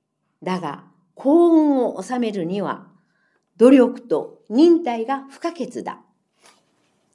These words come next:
成功者の幸運は、運を逃さぬ絶え間ない努力と、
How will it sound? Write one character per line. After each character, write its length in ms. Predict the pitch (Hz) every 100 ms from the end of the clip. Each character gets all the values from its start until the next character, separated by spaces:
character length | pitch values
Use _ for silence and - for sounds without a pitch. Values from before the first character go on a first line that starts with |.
| _ _ _ _ _ _ _ - -
成 180 | 285 370
功 280 | 359 339 320
者 160 | - 170
の 160 | 143
幸 480 | 143 202 208 202 196
運 220 | 180 165
は、 240 | 147 147 _ _ _ 247
運 300 | 330 349 220
を 280 | 143 95 220
逃 240 | 165 196 294
さ 180 | 302 262
ぬ 220 | 160 - _ _ _ _
絶 200 | 202 262
え 80 | 330
間 180 | 330
な 120 | 302 277
い 160 | 196
努 140 | 151 202
力 300 | 208 - -
と、 320 | - -